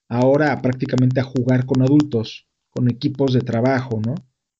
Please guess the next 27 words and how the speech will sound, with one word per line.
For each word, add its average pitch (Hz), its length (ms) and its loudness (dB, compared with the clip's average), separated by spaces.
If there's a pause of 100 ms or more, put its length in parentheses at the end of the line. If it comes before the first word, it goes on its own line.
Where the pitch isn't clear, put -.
(120)
El 131 140 -2
disfrutar 156 1000 -2
y 127 100 -2
divertirme 123 680 0
no 135 180 -2
solamente 127 720 0
hacerlo 123 320 -2
de 113 140 0
forma 117 340 -2
mecánica, 113 800 -4 (280)
también 123 260 0
es 131 80 -2
algo 123 240 0
que 123 100 -6
me, 107 460 -4 (100)
me 113 400 -2
ha 123 120 0
gustado 120 500 -2
mucho 135 400 0
y 147 100 -2
que 117 160 -4
me 110 400 -8
pone 135 220 0
en 131 140 -4
un 127 40 -2
lugar 120 320 0
muchísimo 120 600 -4